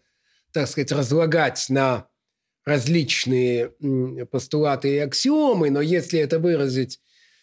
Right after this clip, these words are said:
так сказать, вот в такой, м, предельно краткой и упрощённой форме, наверное, вот так.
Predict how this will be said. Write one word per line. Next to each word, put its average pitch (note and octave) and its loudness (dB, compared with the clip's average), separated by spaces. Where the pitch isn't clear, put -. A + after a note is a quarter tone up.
так C#3+ -4
сказать, C3+ -4
вот C#3 -4
в - -16
такой, D#3 0
м, C3 -4
предельно D3+ 2
краткой C3 0
и A#2+ 2
упрощённой C3 -2
форме, A3+ 0
наверное, A3 0
вот G3+ -2
так. - -2